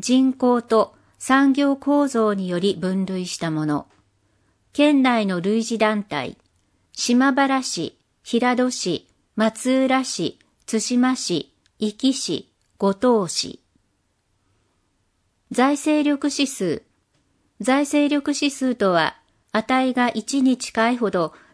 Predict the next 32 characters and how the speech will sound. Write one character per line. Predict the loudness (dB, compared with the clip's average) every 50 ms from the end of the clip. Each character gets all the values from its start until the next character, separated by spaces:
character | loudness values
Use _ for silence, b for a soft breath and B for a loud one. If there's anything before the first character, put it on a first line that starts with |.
| b
財 | 0 0 2 2 0
政 | 0 0 0 2 2
力 | 2 0 0 0 0
が | 0 0 -2
強 | -4 -4 0 2 2 2
い | 2 2
団 | 0 0 0 0 0
体 | 0 0 0 0 0
と | 0 0
い | 0 0
う | 0 -2
こ | -2 -2
と | 0 0
に | 0 0
な | -2 -4 -4
り | -6 -6
ま | -4 -4 -6
す。 | -8 -10 -12 -16 -18 _ _ _ _ _ _ _ _ _ _ _
本 | _ 2 4 4 4
市 | 2 0 0
は | 2 2 2 0 b b b b _ 0
零 | 2 4 4 4 2
点 | 0 0 -2 0 -2 -2 -2
二 | -2 0 0 0 2
二 | 2 2 2 0 0
で、 | 0 -2 -2 -2 -4 _ _ _ _ _ _ _ _ _ _ -2
県 | 2 2 4 4 4 2
内 | 2 0 0 -2 -4 -6
十 | -6 -4 -2 0 0 0
三 | 0 0 0 2 0 0
市 | -2 -2 0
や | 2 2 2 0